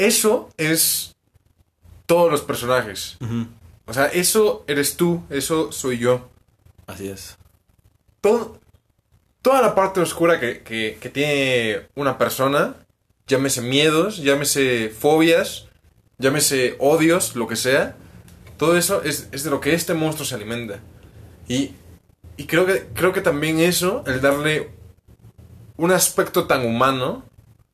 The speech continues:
Speaker 2: Ujú.
Speaker 1: es que lo hace un villano tan memorable.
Speaker 2: Lo ha-, sí, es cierto, porque el mismo hecho de hacerlo payaso lo haces humano. Y
Speaker 1: No, no, no, no,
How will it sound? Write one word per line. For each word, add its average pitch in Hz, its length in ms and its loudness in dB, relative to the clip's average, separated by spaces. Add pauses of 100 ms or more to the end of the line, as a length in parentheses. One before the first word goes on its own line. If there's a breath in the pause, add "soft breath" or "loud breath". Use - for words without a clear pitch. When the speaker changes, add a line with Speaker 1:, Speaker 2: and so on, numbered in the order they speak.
(140)
Speaker 2:
Ujú. 131 300 -2
Speaker 1:
es - 120 -4
que - 100 -4
lo 147 100 4
hace 147 180 0
un 165 80 -6
villano 147 320 -4
tan 151 260 -4
memorable. 123 600 0 (320)
Speaker 2:
Lo 117 180 -4
ha-, - 160 -10
sí, 117 280 -4
es 143 80 -2
cierto, 202 260 0
porque 120 380 -6
el 123 120 -4
mismo 185 240 -2
hecho 196 140 -6
de 143 80 -2
hacerlo 202 360 -2
payaso 131 680 -4
lo 107 100 -8
haces 143 220 -8
humano. 123 480 -8 (640)
Y 135 500 -2 (720)
Speaker 1:
No, 165 180 2
no, 160 180 2
no, 165 180 0
no, 196 120 0